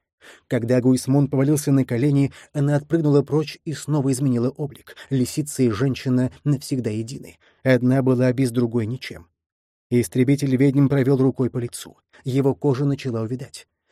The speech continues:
Он снова замахнулся на лису мечом, но удар был слишком немощен, так что она парировала его одним только ножом и, не дожидаясь, когда чародей произнесёт следующее проклятие, воткнула клинок в его незащищённую шею.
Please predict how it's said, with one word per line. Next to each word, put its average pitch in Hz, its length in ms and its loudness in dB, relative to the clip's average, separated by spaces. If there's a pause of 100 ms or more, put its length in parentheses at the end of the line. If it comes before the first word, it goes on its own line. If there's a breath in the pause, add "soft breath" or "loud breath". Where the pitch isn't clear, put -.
(240 soft breath)
Он 131 160 4
снова 156 260 0
замахнулся 151 480 -2
на 151 60 2
лису 147 260 2
мечом, 135 480 2 (220 loud breath)
но 160 140 0
удар 151 340 -2
был 147 160 0
слишком 139 540 -2
немощен, 135 500 0 (180 loud breath)
так 151 160 -2
что - 160 -4
она 147 220 2
парировала 147 480 0
его 147 220 4
одним 147 300 0
только 147 280 -4
ножом 123 480 0 (380 loud breath)
и, 127 80 2
не 143 100 4
дожидаясь, 156 460 0
когда 151 240 -2
чародей 156 400 -2
произнесёт 151 500 -2
следующее 156 480 -4
проклятие, 147 600 0
воткнула 156 460 -2
клинок 147 460 0
в 147 40 -2
его 139 180 0
незащищённую 131 840 -4
шею. - 420 -16